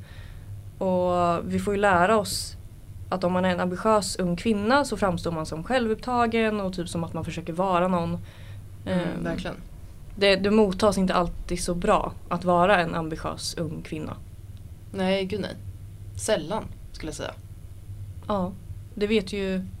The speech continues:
Speaker 1: det vet ju både du och jag, liksom.
Speaker 2: Ja, och jag skulle säga också att många ofta påstår att det handlar om tur. Att man hade tur att man hamnade på ett företag. Eller att man hade tur att man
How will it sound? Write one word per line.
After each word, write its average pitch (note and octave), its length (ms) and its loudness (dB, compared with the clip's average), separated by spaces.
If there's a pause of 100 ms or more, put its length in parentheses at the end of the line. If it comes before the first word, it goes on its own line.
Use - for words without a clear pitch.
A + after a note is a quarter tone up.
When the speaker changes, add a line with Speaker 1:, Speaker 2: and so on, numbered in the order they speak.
(960)
Speaker 1:
det G#3 120 -8
vet G3 340 -4
ju F#3 320 -2
både F3+ 240 -2
du F#3 140 0
och G#3 120 -2
jag, D2+ 160 -2 (280)
liksom. - 260 -10 (460)
Speaker 2:
Ja, F#3+ 300 -2 (140)
och A3 80 -2
jag G#3 60 2
skulle G3 160 -6
säga G3 200 2
också G#3+ 260 -4
att G#3+ 120 0
många F#3 520 0 (760)
ofta - 400 -6
påstår E3+ 540 -6
att D#3+ 200 -6
det E3+ 60 -6
handlar D#3 260 -4
om D3+ 60 -10
tur. - 340 -6 (800)
Att F3+ 140 -4
man F3 220 -4
hade F3 200 -4
tur E3+ 300 0
att D3 120 -4
man D#3 100 -10
hamnade C3+ 480 -6 (1400)
på F#3 80 -4
ett D#3 140 -6
företag. C#3 540 -6 (140)
Eller F#3 120 -4
att F3 60 -8
man E3+ 120 -6
hade D#3+ 160 -6
tur E3 300 -4
att D3+ 140 -8
man C#3+ 340 -8